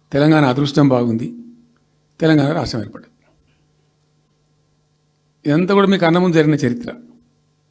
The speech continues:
ప్రతి ఒక్క, ఒకరికి తెలిసిన చరిత్ర. ఇది ఏం కొత్త స్టోరీ కాదు, కల్పిత కథ కాదు,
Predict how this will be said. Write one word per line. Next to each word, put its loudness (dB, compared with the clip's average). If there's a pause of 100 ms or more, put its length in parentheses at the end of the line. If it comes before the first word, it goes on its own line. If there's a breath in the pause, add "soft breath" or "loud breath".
(800)
ప్రతి 0
ఒక్క, -2 (300)
ఒకరికి -2
తెలిసిన -2
చరిత్ర. 0
ఇది -2
ఏం -2
కొత్త -8
స్టోరీ 0
కాదు, -2 (760)
కల్పిత 2
కథ 2
కాదు, -4